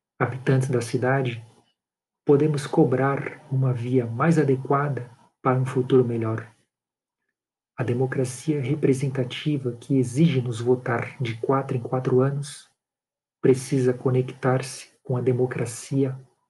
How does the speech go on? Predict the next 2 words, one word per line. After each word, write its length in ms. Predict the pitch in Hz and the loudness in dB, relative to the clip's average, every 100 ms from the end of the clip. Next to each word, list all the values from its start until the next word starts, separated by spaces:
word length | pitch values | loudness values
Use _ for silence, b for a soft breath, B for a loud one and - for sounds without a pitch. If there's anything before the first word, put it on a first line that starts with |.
| _ - | _ -2
participativa. 1200 | 139 143 - 165 - 127 123 117 - 117 110 113 - _ _ _ _ _ _ _ _ _ _ _ _ _ _ | 0 0 -4 -6 -4 -2 -4 -4 -4 -4 -6 -12 -18 _ _ _ _ _ _ _ _ _ _ _ _ _ _
Assim, 400 | 135 - 175 175 | -6 0 2 2